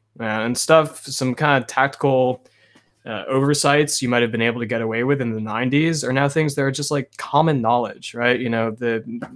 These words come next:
age of information is here. People, people are sharing these ideas a lot faster. There's a lot, there's a lot more tactical nuance in the game now.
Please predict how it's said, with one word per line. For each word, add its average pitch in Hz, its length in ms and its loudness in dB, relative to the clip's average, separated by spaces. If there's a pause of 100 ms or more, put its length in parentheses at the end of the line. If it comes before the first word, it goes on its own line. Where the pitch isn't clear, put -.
(120)
age 135 160 0
of 120 80 -4
information 117 500 -2
is 110 100 -4
here. 113 300 -2
People, 117 520 -2
people 120 280 -4
are 113 220 -4
sharing 120 400 0
these 110 100 -6
ideas 113 380 -6
a 113 40 -10
lot 110 240 -4
faster. 113 460 -6
There's 127 160 -4
a 135 60 -4
lot, 147 440 4
there's 123 260 -4
a 123 40 -6
lot 139 260 4
more 123 200 0
tactical 113 400 -6
nuance 110 680 -10
in 110 100 -6
the 110 80 -6
game 110 260 -4
now. 113 360 -4